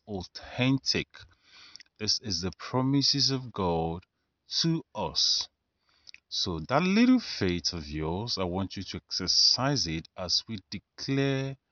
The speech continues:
the word of God. Remember Second Chronicles twenty twenty? Believe, believe in the Lord your God. Believe. The Lord is telling you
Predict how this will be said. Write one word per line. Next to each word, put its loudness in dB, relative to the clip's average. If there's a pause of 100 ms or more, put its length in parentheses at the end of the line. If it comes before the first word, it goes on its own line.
(300)
the -8
word 0
of -2
God. -4
Remember 0
Second 0
Chronicles -4
twenty -2
twenty? -2 (340)
Believe, 4 (180)
believe 0
in -10
the -6
Lord 2 (360)
your 2
God. -4 (200)
Believe. 0
The -10
Lord -2
is -4
telling -6
you -4